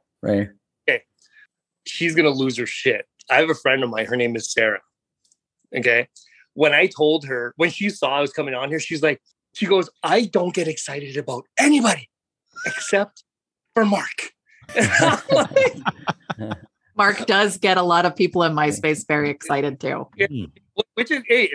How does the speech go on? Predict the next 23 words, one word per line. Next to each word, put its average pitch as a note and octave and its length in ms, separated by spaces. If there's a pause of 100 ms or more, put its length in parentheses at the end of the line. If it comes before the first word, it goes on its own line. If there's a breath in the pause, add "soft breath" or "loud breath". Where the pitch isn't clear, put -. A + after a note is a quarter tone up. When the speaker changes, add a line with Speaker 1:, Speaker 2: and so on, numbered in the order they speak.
Speaker 2:
fair. G3+ 280
I'm, F3 260
I'm F#3+ 160
all A#3 140
cool F#3+ 160
with G#3+ 160
it. C#3+ 160
And E3+ 160
to D3+ 300
me, G3+ 260
I D#3+ 100
think, E3+ 300
Speaker 1:
<laughs> - 600
Speaker 2:
uh, E3 120 (160)
I'm G3 100
not A#3 180
asking F#3+ 340
you F3+ 80
to D#3+ 80
do D#3+ 180
anything. A#3 500 (160)
I'm F3 200
just, G3 340